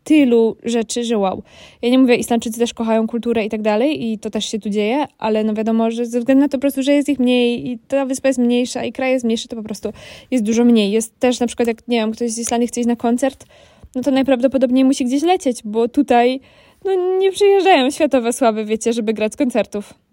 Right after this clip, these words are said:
Następnie limity prędkości. Na Islandii to też jest związane z pogodą, niestety. Zawsze na maksymalnie możecie jechać dziewięćdziesiąt kilometrów na godzinę. Nie można jechać szybciej. Znaczy, można jechać szybciej, te drogi są proste i zachęcają aż, żeby jechać szybciej,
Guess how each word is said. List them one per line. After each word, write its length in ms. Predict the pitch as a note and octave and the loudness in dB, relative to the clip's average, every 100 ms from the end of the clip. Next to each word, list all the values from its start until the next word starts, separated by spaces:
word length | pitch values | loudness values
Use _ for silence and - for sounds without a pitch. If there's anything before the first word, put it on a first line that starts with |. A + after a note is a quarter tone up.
| _ _ _ _ _ _ | _ _ _ _ _ _
Następnie 540 | C#4+ B3+ - C4+ D4 C#4 | -4 -2 0 -2 0 0
limity 300 | A#3 A#3 B3+ | 0 0 0
prędkości. 720 | B3+ B3 - G3+ - A#3 D4+ - - - - - _ | 0 -2 -2 -4 -4 -8 -8 -8 -20 -20 -20 -20 _
Na 120 | C#4 C4+ | 0 0
Islandii 380 | D4 D4 C4+ | 2 2 2
to 100 | C4 | 0
też 140 | B3+ C#4+ | 0 0
jest 140 | C#4 | 0
związane 380 | A3+ A#3 C#4 A#3+ | 0 0 2 0
z 60 | - | -2
pogodą, 400 | D4+ B3 G#3 G#3 | 0 0 0 0
niestety. 640 | G#3+ G#3+ G#3 G3+ G#3+ C4+ - _ _ _ _ _ | -2 -4 -6 -6 -6 -6 -8 _ _ _ _ _
Zawsze 540 | A#3 C4 D4+ D4+ D#4+ D4 | 0 2 2 2 0 2
na 160 | C#4+ | 2
maksymalnie 880 | C4 C4 C4 - C#4+ C#4+ D4 D4+ D4+ | 2 0 -2 -2 2 4 4 2 2
możecie 320 | C4+ B3 A#3 | 2 0 -2
jechać 240 | A#3+ A#3+ G#3+ | -2 -2 -4
dziewięćdziesiąt 500 | A3 A3+ A3+ A#3+ A3 | -4 -2 -2 -4 -4
kilometrów 460 | A3+ G3+ G#3 G#3+ | -4 -4 -6 -8
na 100 | G#3 | -6
godzinę. 440 | G3+ G3+ G3 G3 G3+ - _ _ | -6 -6 -8 -8 -10 -12 _ _
Nie 180 | A3+ B3 | 0 2
można 300 | C4 C#4+ C#4 | 4 2 2
jechać 280 | C4 A#3+ A3 | 2 0 -4
szybciej. 340 | G3+ - D3+ | -12 -10 -10
Znaczy, 220 | G#3+ G#3+ | -10 -6
można 240 | B3+ F4 C#4 | -4 -2 -2
jechać 180 | G#3+ - | -2 -4
szybciej, 180 | - - | -10 -2
te 100 | A3 | 0
drogi 220 | A3+ A3+ | 0 -2
są 160 | A#3+ | -4
proste 340 | A#3 A#3+ B3 - | -2 -4 -4 -4
i 60 | |
zachęcają 560 | A3 A3+ A#3 C#4 A#3+ G#3 | -2 0 0 2 0 -2
aż, 120 | G#3+ | -6
żeby 200 | G3+ G3 | -8 -4
jechać 200 | G#3 G3+ | -4 -6
szybciej, 320 | G3+ - A#3 | -10 -4 -4